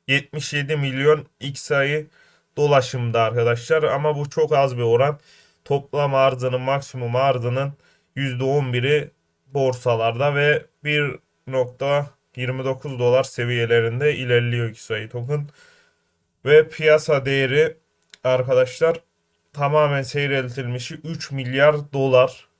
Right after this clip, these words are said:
Güzel bir yatırım almış bir ay içinde. Zaten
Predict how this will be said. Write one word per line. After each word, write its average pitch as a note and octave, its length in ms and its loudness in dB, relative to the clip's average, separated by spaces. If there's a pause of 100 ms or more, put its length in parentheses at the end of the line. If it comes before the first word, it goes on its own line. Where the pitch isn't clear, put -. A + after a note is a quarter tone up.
(200)
Güzel B2+ 400 0
bir C3+ 320 -6 (220)
yatırım B2 440 0
almış A#2 540 -4
bir A#2 120 0
ay A2+ 140 2
içinde. A2+ 540 -6 (440)
Zaten C3+ 500 2